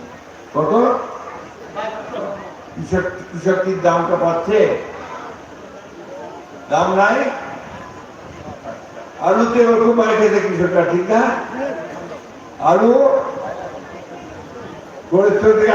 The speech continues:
আনতেছেন না, তাই না? ঠিক কিনা? তার মানে কৃষিকাজ করে আপনি লাভবান হতে পারতেছেন না, প্রফিট পাচ্ছেন না, ঠিক না? তা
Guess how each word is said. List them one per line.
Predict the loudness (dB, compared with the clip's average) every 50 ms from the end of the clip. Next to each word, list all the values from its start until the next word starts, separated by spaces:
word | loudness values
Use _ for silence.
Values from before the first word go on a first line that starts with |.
| 4
আনতেছেন | 4 2 2 0 0 0 2 2 0 0 0 -2 -2
না, | -4 -4 -4 -2
তাই | -2 -2 0 0
না? | -2 -2 -4 -4 -6 -10 -12 -16 -16 -16 -16 -8
ঠিক | -6 -4 -4 -4 -4
কিনা? | -2 2 4 4 4 4 2 0 -2 -4 -8 -10 -10 -10 -10 -10 -12 -12 -12 -12 -14 -14 -16 -16 -18 -18 -18 -20 -4 0
তার | 4 4 4 6 4
মানে | 4 2 4 2 2 2 2 0 -2 -4 -8 -10 -12 -14 -16 -18 -18 -20 -20 -20 -18 -18 -18 -20 -20 -18
কৃষিকাজ | -14 -12 -10 -4 -4 -4 2 4 4 4 4 2 0 0 4
করে | 4 6 6 6 4
আপনি | 2 0 2 2 4
লাভবান | 4 4 4 2 2 2 2 4 4 4 4 2 0
হতে | 0 0 -2 -4 0 0
পারতেছেন | 0 0 -2 -4 -6 -6 -6 -4 -4 -2 -4 -4
না, | -6 -8 -10 -12 -14 -18 -20 -10 0
প্রফিট | 2 4 4 4 4 4 4 2
পাচ্ছেন | 2 2 0 -2 -2 -4 -4
না, | -4 -6 -8
ঠিক | -8 -6 0 2
না? | 4 4 4 2 0 -2 -4 -8 -8 -8 -10 -10 -10 -12 -14 -16 -18 -18 -18 -18 -18 -18 -18 -18 -20 -20 -20 -20 -20 -20 -20 -10
তা | -4